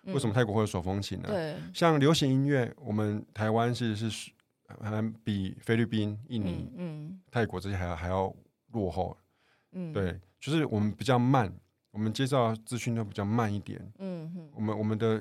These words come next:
Speaker 2: 这，这些曲风也比较局限。
Speaker 1: 嗯。
Speaker 2: 那台湾会有一些优势，是因为还是一样华语这件事，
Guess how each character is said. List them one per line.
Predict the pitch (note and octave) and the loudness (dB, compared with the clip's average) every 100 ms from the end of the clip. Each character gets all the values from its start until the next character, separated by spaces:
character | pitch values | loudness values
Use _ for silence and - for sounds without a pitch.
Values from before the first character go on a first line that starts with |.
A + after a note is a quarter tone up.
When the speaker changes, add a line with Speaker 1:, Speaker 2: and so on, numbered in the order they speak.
| - | -4
Speaker 2:
这， | - A#2+ | -8 -4
这 | B2+ | -2
些 | C3 | -2
曲 | - G2+ | -2 -2
风 | G#2+ A2+ | 0 0
也 | G#2 | -2
比 | |
较 | F2+ G#2 G2+ G2 | 0 2 2 -2
局 | - G2 G2 | -6 -4 -2
限。 | - B2 - _ | 2 2 0 _
Speaker 1:
嗯。 | F#3 E3 C3 B2 E3+ - | -10 -8 -10 -14 -8 0
Speaker 2:
那 | D#3+ C#3 | 2 2
台 | B2 B2 | 2 4
湾 | C3 C#3 | 4 4
会 | C3 C#3 | 2 2
有 | A2 | 2
一 | |
些 | A2 C3 | 2 2
优 | C#3 C#3+ | 4 4
势， | C#3 C#3+ | 2 -2
是 | - B2+ | 0 0
因 | B2 B2 | 0 2
为 | A#2 G#2 - | 2 0 -4
还 | F#2+ | -4
是 | G2+ C3 | -2 0
一 | A2+ | 2
样 | A#2 A2 F#2+ | 2 0 -6
华 | G2+ F#2+ F2 A2+ | -4 0 2 2
语 | G2 | 2
这 | D#2 F#2 | 0 -2
件 | F#2 E2 | -2 -4
事， | - | -6